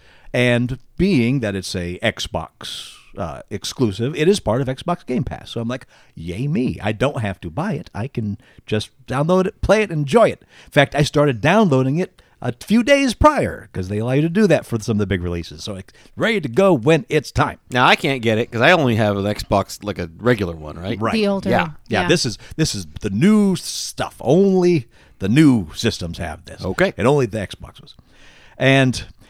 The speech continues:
Speaker 1: the game's crap.
Speaker 2: Oh,
Speaker 3: Oh.
Speaker 2: man.
Speaker 1: It's absolutely crap. It is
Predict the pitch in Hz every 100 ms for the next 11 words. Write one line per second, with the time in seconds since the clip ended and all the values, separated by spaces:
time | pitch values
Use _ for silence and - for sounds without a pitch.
0 | - - - 165 180 127 - - 104 -
1 | - - - 104 98 - 101 104 107 107
2 | 107 104 104 - - 107 - - 143 147
3 | 156 - 143 127 104 101 - - 87 -
4 | 107 107 101 98